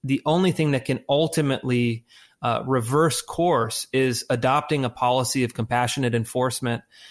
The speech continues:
and really trying to create programs that can transform people's lives. So we can not only move people off the streets,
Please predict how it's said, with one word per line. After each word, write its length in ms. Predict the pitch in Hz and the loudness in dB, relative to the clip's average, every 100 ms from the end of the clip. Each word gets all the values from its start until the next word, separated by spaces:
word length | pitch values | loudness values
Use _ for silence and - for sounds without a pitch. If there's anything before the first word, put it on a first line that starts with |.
| - - | -14 -2
and 200 | 139 131 | 0 2
really 260 | 160 196 196 | 2 2 2
trying 420 | 165 143 151 135 | 0 0 0 -2
to 120 | 127 | -6
create 440 | - 139 127 135 | -4 0 0 -2
programs 640 | - 135 131 131 123 120 - | -2 0 0 0 0 -2 -4
that 120 | 120 | -6
can 160 | 123 117 | -4 -4
transform 720 | - 135 139 - 139 127 120 | -2 0 0 -2 -2 -2 -2
people's 360 | 131 123 113 | -4 -2 -2
lives. 520 | 120 113 131 - - - _ _ - | -2 0 -2 -4 -10 -16 _ _ -6
So 160 | 156 | -2
we 100 | 143 | 0
can 240 | 139 131 131 | 0 0 0
not 240 | 135 175 | 0 2
only 200 | 190 175 | 2 2
move 240 | 143 143 139 | 2 0 0
people 240 | 139 127 | -2 0
off 200 | 127 120 | 0 -2
the 80 | 147 | -4
streets, 640 | - 175 185 123 - - | -6 -2 -2 -2 -6 -10